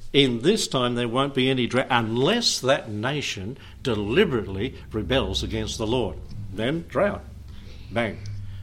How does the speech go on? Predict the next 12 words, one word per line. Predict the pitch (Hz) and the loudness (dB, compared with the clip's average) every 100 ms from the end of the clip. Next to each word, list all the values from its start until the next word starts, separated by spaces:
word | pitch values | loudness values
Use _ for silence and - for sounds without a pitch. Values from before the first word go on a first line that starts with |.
| 120 | -4
And | 110 | 0
they'll | 127 | 2
soon | - 196 208 | 2 2 2
learn. | 165 147 85 - - - | 2 0 -2 -8 -14 -6
<laughs> | 110 - - - - | -6 -6 -16 -12 2
And | 127 127 | 4 8
would | 202 | 6
to | 165 | 6
God | 143 151 | 4 4
we'd | 156 170 139 | 6 4 6
learn | 120 120 104 | 6 6 6
today. | 120 127 101 | 4 6 4